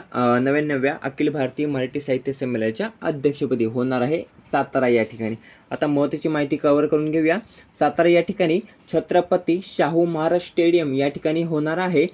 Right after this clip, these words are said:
आणि याचे स्वागत अध्यक्ष जर विचारले तर लक्षात ठेवायचं आहे शिवेंद्रराजे भोसले. शिवेंद्रराजे भोसले हे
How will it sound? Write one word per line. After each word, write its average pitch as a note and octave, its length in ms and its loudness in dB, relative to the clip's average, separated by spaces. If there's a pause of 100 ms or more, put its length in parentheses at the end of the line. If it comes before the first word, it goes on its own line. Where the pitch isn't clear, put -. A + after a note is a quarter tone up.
(240)
आणि D3+ 160 0
याचे F3 200 2
स्वागत F3 500 4
अध्यक्ष F3+ 340 0
जर F3 220 2
विचारले F3+ 460 2
तर D#3 140 -2
लक्षात D#3 360 0
ठेवायचं D#3 340 2
आहे F3+ 120 0
शिवेंद्रराजे E3 1040 4
भोसले. C#3 580 0 (500)
शिवेंद्रराजे F3 720 4
भोसले E3 480 2 (360)
हे E3 140 2